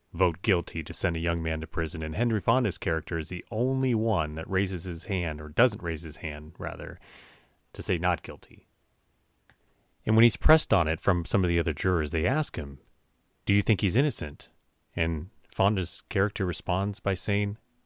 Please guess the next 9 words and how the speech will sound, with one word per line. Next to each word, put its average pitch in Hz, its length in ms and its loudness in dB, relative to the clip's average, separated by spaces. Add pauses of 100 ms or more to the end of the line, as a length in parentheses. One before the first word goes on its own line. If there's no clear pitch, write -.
(140)
"I 92 80 2
don't 98 260 -2
know. 80 400 -2 (720)
But 87 100 2
we 90 140 2
were 85 80 2
so 107 220 2
quick - 320 2
to 80 220 -2